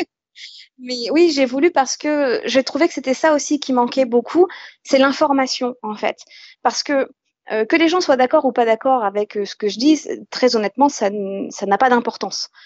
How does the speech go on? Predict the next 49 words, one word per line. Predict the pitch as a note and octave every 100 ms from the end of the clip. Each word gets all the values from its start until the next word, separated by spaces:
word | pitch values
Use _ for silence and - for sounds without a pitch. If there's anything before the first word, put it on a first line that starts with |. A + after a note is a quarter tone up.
| _
C'est, | - - F#3+ F#3 F#3 F#3 -
ce | -
qui | B3
compte, | - E4
c'est | - A#3+
que | A#3
l'information | B3+ C#4+ D4 C4+ B3+ C#4
soit | C4+ G#3
disponible | A3 C#4 B3+ A#3 C#4+ C#4+
pour | A#3+
que | -
les | G#3+ G#3+
gens | B3
puissent, | C#4+ - C#4 C#4+ - _ _ _ -
euh, | G#3+ G3+ F#3+ F#3 F#3 - -
se | - A3
construire | A3+ A3+ - C#4 C4
leur, | A#3 G3 F#3+
euh, | F#3 F3+ F3 F3+
leur | F3+ F#3
opinion, | G3 G#3 G#3+ C#4+ D4
leur | A3 F3+
réalité, | F#3 F3 F3+ C#4
enfin | C#4+ G3
voilà, | G3+ F#3+
qu'ils | - G3 G3+
ne | G#3
soient | - A3+
pas | C4
démunis | A#3 B3+ A#3+ A3+ B3+ D4+
et |
qu'ils | A3 G#3
ne |
soient | G3+ D#4
pas | C#4
à | B3+
la | F#3+
merci, | G3+ G3+ - C4+ C#4 - - _ _ -
euh, | G3+ G3 G3
de | F#3+
personnes | G#3 G3 - C#4
qui | C4+ G#3+
se | -
posent | G3 A#3 B3+ G#3+
en, | F#3 F3+ F3 - - _
en | -
toute | - - C4+
sachante, | - G#3+ A3 B3 B3 C#4 -
euh, | G3+ G3 F#3+ F#3+ F#3